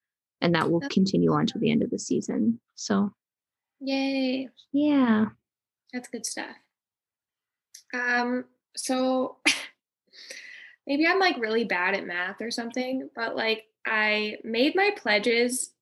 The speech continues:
Speaker 2: being, like, kind of conservative, like, just in case, 'cause I, like, I am not made of money. But I,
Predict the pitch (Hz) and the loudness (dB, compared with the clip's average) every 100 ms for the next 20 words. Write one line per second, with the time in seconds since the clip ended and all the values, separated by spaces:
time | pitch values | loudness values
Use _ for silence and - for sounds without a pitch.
0 | 214 226 214 214 202 196 214 208 202 208 | -4 2 2 2 0 0 0 2 2 0
1 | 233 202 196 190 196 202 202 208 202 202 | -2 -2 0 -2 0 2 2 0 -2 0
2 | 202 - 196 196 190 196 220 - - 220 | -2 -2 -2 -2 -2 -2 -2 -6 -6 -2
3 | 196 190 - 254 302 339 277 220 202 196 | -2 -2 -4 0 2 4 4 4 2 0
4 | 202 185 175 165 170 170 196 - - - | -2 -4 -4 -6 -8 -8 -12 -16 -20 -20
5 | - _ - - _ _ - 240 233 233 | -20 _ -16 -16 _ _ 2 4 4 2
6 | - 233 240 247 240 | -2 2 4 4 0